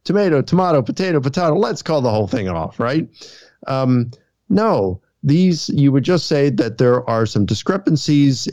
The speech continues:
in the peripheral details, and we just don't know what happened. It's kinda like when the Titanic sank. Uh, survivors of it disagreed with one another.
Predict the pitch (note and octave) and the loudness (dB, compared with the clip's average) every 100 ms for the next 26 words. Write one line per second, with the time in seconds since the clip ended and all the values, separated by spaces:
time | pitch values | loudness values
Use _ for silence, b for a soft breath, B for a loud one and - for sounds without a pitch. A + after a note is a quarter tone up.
0 | - B2 A#2+ A#2 A#2 - B2 A#2 A#2 A#2+ | -4 -2 2 2 0 0 0 0 0 2
1 | D#3+ E3 D#3 B2 B2 A#2 A#2+ A2+ A2+ - | 2 2 2 2 2 0 0 2 0 -2
2 | B B B - A2 A2+ A#2+ - _ A#2+ | B B B -6 0 0 -2 -8 _ 0
3 | B2 B2 A#2 B2+ B2 A2 A2 A2 D#3 C#3+ | 2 0 -2 0 2 4 4 2 2 -2
4 | G#2+ - b b - G#3 G3 F3 D#3+ D3+ | -6 -10 b b -6 0 2 2 2 2
5 | B2+ - A#2+ A#2 D3 E3+ A2 - - E2+ | 0 -2 -4 -2 -2 -2 -2 -4 -6 -4
6 | - - b b b b - A2+ A2+ - | -4 -8 b b b b -6 -4 -2 0
7 | B2+ D3+ D3 B2+ C3+ C3+ C#3 - B2+ C#3 | 0 2 2 2 0 0 -4 -2 0 0
8 | D3 D3+ G#3 G3 A#2+ A2+ A2 G#2 G2 F#2 | 0 2 2 2 0 0 0 0 0 0
9 | A2+ | 0